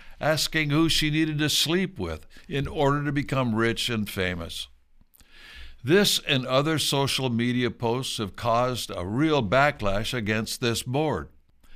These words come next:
The end result was dropping Jankowicz as its leader and the program put on hold, according to the White House. Not eliminated, put on hold. That is, until they can find someone who can fly below the radar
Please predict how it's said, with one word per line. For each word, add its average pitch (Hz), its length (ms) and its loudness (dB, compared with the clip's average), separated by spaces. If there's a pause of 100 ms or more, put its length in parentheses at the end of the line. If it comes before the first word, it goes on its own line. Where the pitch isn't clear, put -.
(220)
The 120 160 -4
end 175 240 2
result 139 400 2
was 120 180 -4
dropping 123 480 2
Jankowicz 120 760 0
as 110 280 2
its 127 240 -2
leader 131 480 0 (180)
and 113 180 0
the 147 80 0
program 139 600 0
put 135 240 0
on 147 160 2
hold, 101 400 0 (200)
according 135 500 2
to 107 100 -2
the 101 100 -2
White 107 240 2
House. 85 380 -6 (340)
Not 123 240 2
eliminated, 127 680 0 (260)
put 127 180 -2
on 107 220 2
hold. 113 400 2 (480)
That 151 280 2
is, 139 200 4
until 127 360 0
they 117 160 4
can 107 160 -2
find 131 400 0
someone 107 460 0
who 113 100 -2
can 107 180 -6
fly 120 420 6
below 131 440 4
the 165 100 2
radar 104 560 4